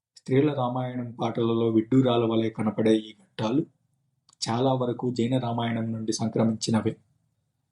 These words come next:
జైన విగ్రహాలకు వేరే పేర్లు పెట్టి పూజించటం తెలుగువారికి కొత్తేమీ కాదు.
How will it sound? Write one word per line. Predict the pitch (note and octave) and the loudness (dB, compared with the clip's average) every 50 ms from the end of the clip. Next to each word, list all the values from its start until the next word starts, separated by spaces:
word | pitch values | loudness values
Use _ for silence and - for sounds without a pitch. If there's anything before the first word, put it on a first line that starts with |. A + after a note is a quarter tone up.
| _ _ _ _ _ _ _ _ _ _ _ _ _ _ _ _ _ _ _ _ _ _ _ _ _ _ _ _ - | _ _ _ _ _ _ _ _ _ _ _ _ _ _ _ _ _ _ _ _ _ _ _ _ _ _ _ _ -2
జైన | - A#2+ C#3 E3 F3 | 0 2 4 4 4
విగ్రహాలకు | D3+ D3+ C#3 C#3+ C#3 B2 A#2+ B2+ A#2+ A#2 A2+ - C3 B2 | 4 2 2 2 0 2 0 0 -2 -2 -2 -4 -4 -2
వేరే | A#2+ A#2 B2+ C3+ C3+ B2+ | -2 0 2 2 2 2
పేర్లు | C3 - A#2 A#2+ A#2 C3 B2 B2 | 2 0 0 2 2 0 0 0
పెట్టి | - A2+ - - - | 0 -2 0 -2 -2
పూజించటం | - A#2+ A#2+ A#2 B2+ B2 A#2 - C3+ B2+ A#2 A#2 | 2 2 2 2 2 -2 -2 -2 -2 -2 -2 -2
తెలుగువారికి | B2+ - A2+ A#2+ B2 C3 B2 A#2+ A2+ A2 A2 - C3 | -2 0 -2 0 2 2 0 0 -2 -4 -4 -4 -6
కొత్తేమీ | B2+ - A2+ A2 - - C3 B2 A#2+ A#2+ A2+ | -4 -4 -6 -4 0 0 0 2 0 -2 -4
కాదు. | G#2+ - A2+ G#2+ G#2 A2+ | -6 -10 -12 -14 -14 -16